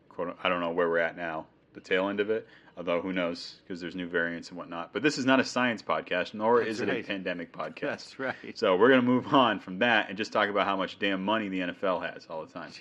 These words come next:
Speaker 1: Are you
Speaker 2: Jeez.
Speaker 1: surprised to hear
Speaker 2: Uh,
Speaker 1: eleven billion?
Speaker 2: I was pretty surprised. I mean, you hear a, a, a number like eleven billion,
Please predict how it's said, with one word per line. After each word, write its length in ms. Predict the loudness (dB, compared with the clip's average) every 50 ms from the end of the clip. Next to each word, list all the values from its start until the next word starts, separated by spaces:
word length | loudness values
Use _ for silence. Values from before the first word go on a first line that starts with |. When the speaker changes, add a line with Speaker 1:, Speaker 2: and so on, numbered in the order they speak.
| -16 -12 -10
Speaker 1:
Are 40 | -4
you 200 | 0 2 2 2
Speaker 2:
Jeez. 40 |
Speaker 1:
surprised 720 | 2 0 -2 0 2 4 6 6 6 4 2 -2 -8 -14 -16 _ _ _ _ _ _ _ -4
to 80 | 2
hear 140 | 6 6 8
Speaker 2:
Uh, 40 | 8
Speaker 1:
eleven 280 | 8 6 4 4 2 -2
billion? 360 | -2 -2 -2 -2 -4 -8 -10 -10 -4
Speaker 2:
I 100 | -2 -2
was 160 | 0 -2 -4
pretty 260 | -4 -4 -4 -2 -2 -4
surprised. 500 | -6 -8 -6 -4 -2 -2 -2 -4 -6 -8 -8
I 60 | -8
mean, 160 | -6 -6 -6
you 120 | -6 -6 -4
hear 200 | -4 -4 -4 -4
a, 80 | -4 -4 -6 -8 -10 -12 -12 -16 -14 -10 -8
a, 260 | -6 -6 -6 -6 -8 -8 -8 -6 -6
a 60 | -6
number 380 | -4 -2 -2 -2 0 -2 -2 -2
like 240 | -2 -4 -6 -6 -6
eleven 440 | -6 -4 -4 -4 -4 -4 -6 -8 -6
billion, 560 | -4 -2 -2 -2 -2 -4 -6 -8 -10 -12